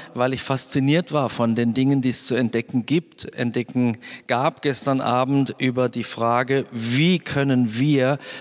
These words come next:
zur Transformation einer Stadt beitragen? Darum wird's nämlich heute Abend gehen. Und ich will kurz für diejenigen, die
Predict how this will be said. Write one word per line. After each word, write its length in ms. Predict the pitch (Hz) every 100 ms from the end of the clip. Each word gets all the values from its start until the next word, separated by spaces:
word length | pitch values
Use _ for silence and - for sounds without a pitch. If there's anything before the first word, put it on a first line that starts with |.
| -
zur 220 | - 120
Transformation 1000 | 123 131 147 - 139 131 - 131 127 127
einer 240 | 123 123
Stadt 560 | - - 117 107 - - _ - - _ _ -
beitragen? 840 | 120 120 123 127 101 98 101 98 - -
Darum 260 | - 135 156
wird's 220 | 143 -
nämlich 260 | 143 135 -
heute 220 | 120 -
Abend 460 | 110 110 131 123 -
gehen. 380 | 113 98 92 - - - - - - - - - -
Und 360 | - 147 156 165
ich 180 | 165 -
will 220 | 180 180
kurz 340 | - 196 214
für 120 | - 190
diejenigen, 520 | 180 185 185 175 160
die 360 | 160 151 147